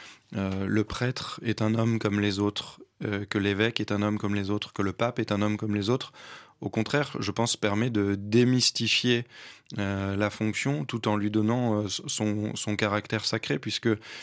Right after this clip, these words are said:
c'est justement parce qu'il est un homme comme les autres, qu'il lutte comme les autres, que, euh, le fait d'assumer sa fonction lui donne encore plus de, de volume, je dirais. À un moment, euh, une des questions, c'était, « Pour vous, Saint-Père, quel est le style de Dieu ? »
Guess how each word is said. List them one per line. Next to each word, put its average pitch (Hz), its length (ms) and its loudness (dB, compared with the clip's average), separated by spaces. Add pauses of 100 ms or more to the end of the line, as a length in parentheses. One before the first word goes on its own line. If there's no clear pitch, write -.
(160)
c'est 117 200 4
justement 131 520 2
parce 110 200 0
qu'il 113 220 0
est 117 80 2
un 113 220 4
homme 113 180 2
comme 107 180 2
les 110 160 2
autres, 117 260 0
qu'il 110 200 2
lutte 123 320 2
comme 107 200 4
les 110 180 4
autres, 147 260 2 (800)
que, - 140 2
euh, 107 680 2
le - 280 0
fait 117 180 2
d'assumer 113 380 4
sa 113 140 0
fonction 127 440 0
lui 107 220 0
donne 120 260 6
encore 113 300 0
plus 127 260 2
de, 107 300 8
de 104 100 6
volume, 107 760 6
je 98 100 0
dirais. 101 300 2 (400)
À 107 80 2
un 110 40 6
moment, 117 440 6
euh, 107 160 4 (400)
une 117 180 4
des 113 100 6
questions, 139 240 2
c'était, « 110 340 4 (160)
Pour 110 180 0
vous, 123 140 0
Saint-Père, 120 360 2
quel 113 120 2
est 117 60 6
le 110 140 6
style 123 340 2
de 113 100 6
Dieu ? » 101 260 2